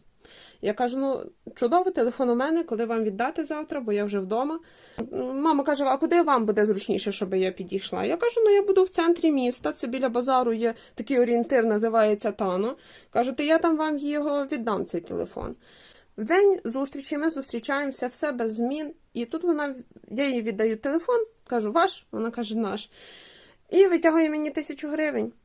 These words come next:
Я кажу: "Ні, чекайте, мені гривень п'ятдесят-сто на то, щоб якесь морозиво купити, та й на тому дякую".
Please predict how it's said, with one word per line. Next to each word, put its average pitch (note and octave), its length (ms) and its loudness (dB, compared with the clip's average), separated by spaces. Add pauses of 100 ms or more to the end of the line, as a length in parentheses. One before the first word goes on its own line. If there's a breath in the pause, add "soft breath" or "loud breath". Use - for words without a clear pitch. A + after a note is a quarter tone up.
(460)
Я B3 140 -2
кажу: C4+ 240 -4
"Ні, G#3+ 160 0
чекайте, - 440 -6
мені D#4 240 4
гривень G4 380 6
п'ятдесят-сто D#4+ 800 0
на B3+ 180 0
то, C#4 160 -4
щоб B3 220 -8
якесь A#3+ 520 -2
морозиво B3 500 0
купити, A#3+ 440 -4
та A3 120 -4
й A3+ 140 -2
на A#3 100 0
тому A3+ 260 0
дякую". F#3+ 440 -2